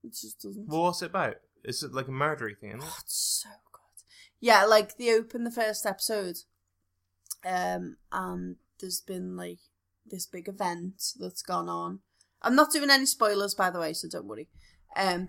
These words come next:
Speaker 1: there's a big event that's gone on, and all you know is someone's been killed. And it's like, so it sort of tells the story backwards. You don't know who's been killed.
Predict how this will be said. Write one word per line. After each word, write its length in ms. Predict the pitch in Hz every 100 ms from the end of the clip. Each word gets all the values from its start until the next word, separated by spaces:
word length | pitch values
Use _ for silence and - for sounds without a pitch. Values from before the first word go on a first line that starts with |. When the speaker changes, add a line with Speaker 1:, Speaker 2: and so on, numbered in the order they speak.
| -
Speaker 1:
there's 160 | 196
a 20 | 226
big 160 | 233
event 380 | 220 202 196 185
that's 240 | 196 -
gone 200 | - 185
on, 320 | 180 180 175 - -
and 260 | 185 180 170
all 180 | 190 190
you 140 | 196
know 180 | 180 170
is 240 | 170 - -
someone's 680 | - 196 180 175 175 170
been 220 | - 165 170
killed. 460 | 175 165 170 175 - - -
And 120 | 180
it's 160 | 185 -
like, 260 | 185 180 - _ _ _ _ _
so 260 | - 240 202
it 120 | 196
sort 340 | - 208 190 202
of 80 |
tells 380 | - 196 175 175
the 80 | 196
story 400 | - 180 175 175
backwards. 600 | 180 175 - 202 185 -
You 80 | 202
don't 220 | 254 226
know 120 | 247
who's 340 | 190 233 226 -
been 240 | 220 202
killed. 480 | 214 202 226 170